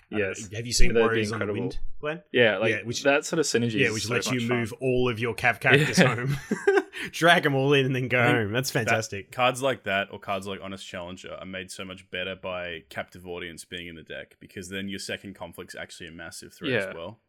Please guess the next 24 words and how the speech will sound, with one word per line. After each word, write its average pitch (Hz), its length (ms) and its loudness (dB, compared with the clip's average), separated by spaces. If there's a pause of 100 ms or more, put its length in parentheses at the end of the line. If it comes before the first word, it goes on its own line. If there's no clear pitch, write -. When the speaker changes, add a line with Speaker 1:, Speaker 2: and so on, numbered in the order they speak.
(460)
Speaker 3:
and 92 120 -12
then 92 80 -8
you 92 120 -8
can 92 160 -12
do 92 80 -10
Speaker 2:
Yeah. 87 80 -8
Speaker 3:
H 90 200 -8
M 92 120 -12
T 95 180 -10
and 90 100 -8
then 90 120 -10
do 87 80 -12
your 82 160 -12
Speaker 2:
But 139 160 2
Speaker 3:
third, - 140 -12
your 98 100 -18
third - 240 -16
conflict's 98 280 -18
also - 280 -18
a 107 40 -14
massive 101 280 -12
Speaker 1:
I 135 80 2
Speaker 3:
threat. - 20 -2
Speaker 1:
actually, 151 380 0